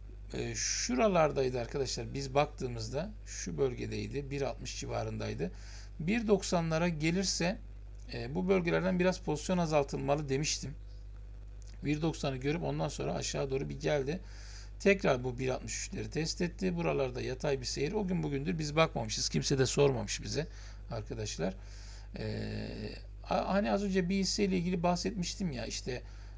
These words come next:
bu altı çok beklemiyorum. Yukarıda böyle bir hareket yapar. Sonra tekrar yukarı çıkar demiştim ya. İşte onun aynısını yapmış Albaraka.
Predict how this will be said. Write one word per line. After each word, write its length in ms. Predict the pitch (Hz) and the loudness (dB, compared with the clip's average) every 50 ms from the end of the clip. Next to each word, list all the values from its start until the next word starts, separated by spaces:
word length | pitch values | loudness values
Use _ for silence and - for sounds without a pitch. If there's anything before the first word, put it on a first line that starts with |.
| - - | -10 -8
bu 300 | - 127 151 175 - - | -6 -2 0 2 6 6
altı 260 | 147 151 147 151 175 | 6 6 6 4 0
çok 280 | - - 180 170 - - | 0 0 0 0 0 0
beklemiyorum. 600 | 165 143 - 180 180 170 156 131 127 131 139 139 | -2 0 0 0 0 0 2 2 0 0 0 -2
Yukarıda 500 | 143 139 - 143 143 143 143 160 156 147 | -2 0 2 2 2 2 2 0 0 2
böyle 300 | 156 156 156 147 143 139 | 2 2 2 2 0 0
bir 80 | 147 143 | 0 0
hareket 520 | 139 151 135 135 - - 143 135 - - | 2 2 2 2 2 0 -4 -4 -2 -2
yapar. 540 | - 127 - - 151 147 160 170 - - - - - - - - - - - | -2 -2 0 4 4 4 4 4 2 -4 -8 -10 -14 -14 -14 -14 -14 -14 -10
Sonra 280 | - - 156 151 147 | -6 -2 -2 0 0
tekrar 320 | 147 - 156 - - 151 139 | 0 -2 -2 0 0 0 0
yukarı 300 | 139 139 - 151 147 147 | 0 -2 -2 -2 -2 -2
çıkar 300 | - - - 147 143 139 | -4 -2 -2 -2 0 0
demiştim 420 | 147 151 151 - - - 170 139 | -2 -2 -2 -4 -4 -4 -4 -4
ya. 80 | - - | -4 -4
İşte 220 | - - - 175 | -4 -4 -4 -2
onun 140 | 175 190 208 | -2 0 2
aynısını 380 | 208 202 185 165 - - 165 160 | 2 4 2 2 0 0 -2 -2
yapmış 320 | 139 - - 107 - - | -2 -4 -4 -4 -4 -4
Albaraka. 460 | 113 110 107 110 101 104 - - 110 | -2 -4 -4 -4 -6 -6 -8 -10 -10